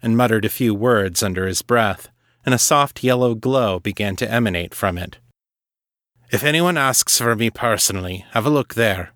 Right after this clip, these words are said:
he said. "If it's green, I'll see 'em. If it's yellow, I'm not available." John nodded.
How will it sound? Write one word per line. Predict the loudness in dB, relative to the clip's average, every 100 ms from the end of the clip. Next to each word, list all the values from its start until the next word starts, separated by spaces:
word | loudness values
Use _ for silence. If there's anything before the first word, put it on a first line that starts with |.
| _
he | -6 -2
said. | 2 0 0 -10 _ _ _ _ -2
"If | 0
it's | 2 2
green, | 2 4 2 2
I'll | 0 0
see | 2 2
'em. | 0 -6 -18 _ _ _ _ _
If | -2
it's | 0 0
yellow, | 2 2 2 0 -4 _
I'm | 0
not | 2 2
available." | 0 2 2 0 -8 -14 _ _ _ _ _ _ _ _ _
John | -2 0 0 0
nodded. | 0 0 -2 -4 -6